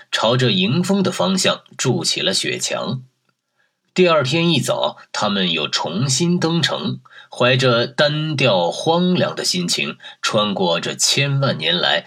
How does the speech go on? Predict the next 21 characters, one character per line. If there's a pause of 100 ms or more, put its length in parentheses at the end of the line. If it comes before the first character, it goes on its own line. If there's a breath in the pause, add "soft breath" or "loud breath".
(180 loud breath)
第
一
次
被
人
呼
吸
的 (260 loud breath)
冰
冷
的
空
气。 (1900 soft breath)
但
是
令
人
忧
虑
的
事